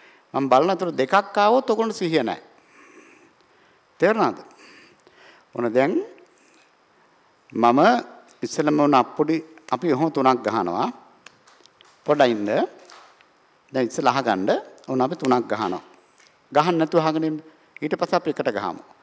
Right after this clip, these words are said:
ඔන්න දැන් තුනක් ගහනවා. හරි? ඊළඟට ඔන්න එකක් ගහනවා. එක කියලා අපි ඉස්සෙල්ලා පටන් ගන්න එකෙන්. ඊළඟට දෙක.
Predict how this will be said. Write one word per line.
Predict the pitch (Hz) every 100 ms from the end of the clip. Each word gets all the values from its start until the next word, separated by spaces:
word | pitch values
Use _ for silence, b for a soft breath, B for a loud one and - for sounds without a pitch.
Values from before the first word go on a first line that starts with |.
| b b b
ඔන්න | -
දැන් | 123 143 151
තුනක් | 120 113 104
ගහනවා. | 101 87 76 - _ B B B B B B _ _ _ _ _ - - _ _ -
හරි? | 131 247 - _ b b b b b b b - -
ඊළඟට | 143 175 175 180 285 285 - _ _ _ _
ඔන්න | 147 160
එකක් | 208 131 - 139 -
ගහනවා. | 101 95 87 - _ _ _
එක | 135 - 135 -
කියලා | 127 120
අපි | 127 -
ඉස්සෙල්ලා | - - 127 123
පටන් | 120 127
ගන්න | 147 120
එකෙන්. | 104 110 -
ඊළඟට | 127 143 180 170 135
දෙක. | 135